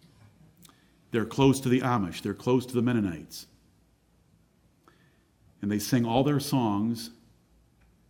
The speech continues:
as slow as it takes to remove all rhythm. They do not want any foot tapping or finger tapping. I'm not saying that's wrong. There's songs that we sing that I'll,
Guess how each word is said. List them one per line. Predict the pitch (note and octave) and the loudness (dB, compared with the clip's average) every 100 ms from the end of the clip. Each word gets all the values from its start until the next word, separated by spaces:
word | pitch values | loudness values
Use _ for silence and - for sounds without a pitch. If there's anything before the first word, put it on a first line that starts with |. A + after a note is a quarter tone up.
| _ _ _ _ _ _ _ _ - | _ _ _ _ _ _ _ _ -10
as | G#2 G2 | -8 -8
slow | - C3 B2 C3+ D3 - - - | -2 2 2 2 -2 -8 -14 -6
as | A2+ | -4
it | A2+ - | -4 -2
takes | C#3 G#2 F2 - - _ _ _ | 0 0 0 -10 -14 _ _ _
to | - | -4
remove | A2+ A2 B2 A#2 | 0 2 4 2
all | A#2 A#2+ | 4 4
rhythm. | A#2 G#2 D2 - - _ _ _ - - _ _ _ _ _ _ _ | 4 4 -2 -10 -20 _ _ _ -20 -20 _ _ _ _ _ _ _
They | B2 | -2
do | G#2+ | 0
not | A2 A#2+ A#2 | 2 0 0
want | A#2+ A2+ | 0 2
any | B2 | 2
foot | D3 C#3+ D3 | 2 0 -4
tapping | C#3+ A#2+ A2+ A#2 A#2 - - | -2 -4 -2 -4 -6 -14 -14
or | G#2+ | -12
finger | - B2+ A2 | -8 -6 -4
tapping. | A2+ G2+ F#2 G2 A2+ | -6 -8 -8 -10 -12
I'm | G2+ | -8
not | B2 C#3+ | -8 -8
saying | C3+ A#2+ | -6 -6
that's | G#2+ - | -8 -8
wrong. | F#2 F#2 G#2+ - - _ - _ _ _ _ _ _ _ _ _ _ - | -6 -6 -10 -18 -20 _ -20 _ _ _ _ _ _ _ _ _ _ -12
There's | A2 | -10
songs | - A#2 A2 | -6 -6 -6
that | G#2+ | -6
we | A2 | -8
sing | G#2 A2+ G#2 | -6 -6 -4
that | F#2+ - | -6 -10
I'll, | G#2 A2 - | -10 -8 -10